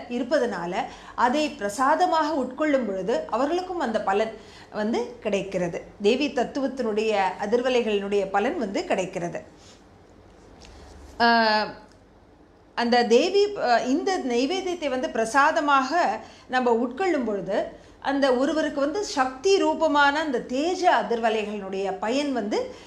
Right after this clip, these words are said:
அவர்களுக்கு கிடைக்கிறது. அதோட நம்முடைய அந்த ஸ்தூல தேகம், சூக்ஷ்ம தேகம், அந்த இரண்டுமே தூய்மையாகிறது. இவ்வளவு பலன்கள் வந்து அந்த நவராத்திரியில வந்து உபவாசம் இருப்பதனால, அதாவது உபவாசம் இருப்பதனால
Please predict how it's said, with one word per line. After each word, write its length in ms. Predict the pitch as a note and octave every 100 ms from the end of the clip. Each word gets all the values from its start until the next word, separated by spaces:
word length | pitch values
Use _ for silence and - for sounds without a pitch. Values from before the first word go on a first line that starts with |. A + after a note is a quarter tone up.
| -
அவர்களுக்கு 640 | A3+ A#3+ G#3+ G3+ A4 B4+ -
கிடைக்கிறது. 640 | F#3+ F#3+ G3 F3+ G3 - - - - - -
அதோட 320 | B3 F4 A4 D#4+ A3+ - - -
நம்முடைய 400 | A#3+ B3 B3 A#3+
அந்த 140 | G#3 G#3
ஸ்தூல 420 | - C#4+ D4 E4
தேகம், 500 | B3+ G#3 G#3 A3+ - -
சூக்ஷ்ம 420 | E4+ - E4+ D4
தேகம், 320 | G#3+ F3+ F3+ - - - -
அந்த 260 | A3 A#3 G#3
இரண்டுமே 840 | G#3+ C4+ G4 G#4+ F4 A#3 G3+ - -
தூய்மையாகிறது. 840 | C4+ D4 C#4 A#3 F3 E3+ F3 F3 F#3+ - - - -
இவ்வளவு 720 | A#3 B3+ G4 G4 F#4+ D4 B3+ A#3
பலன்கள் 440 | A#3 E4+ G4 D4
வந்து 440 | A3 F#3+ G3 - - - -
அந்த 580 | - A#3+ A#3 A3 G#3+ G#3
நவராத்திரியில 680 | G#3+ A#3+ D4+ E4+ E4+ D4+ B3+
வந்து 300 | A3 A#3+ C#4
உபவாசம் 560 | G#3+ A#3+ B3 A#3+ A#3 G3
இருப்பதனால, 560 | G#3+ B3+ A3+ A3 G#3+
அதாவது 500 | G3+ - C#4 F#4 D#4
உபவாசம் 840 | A3+ C4+ D4+ D4+ D#4 D#4 D4 C4 -
இருப்பதனால 680 | B3 C4 C#4+ C4 G3+ F#3+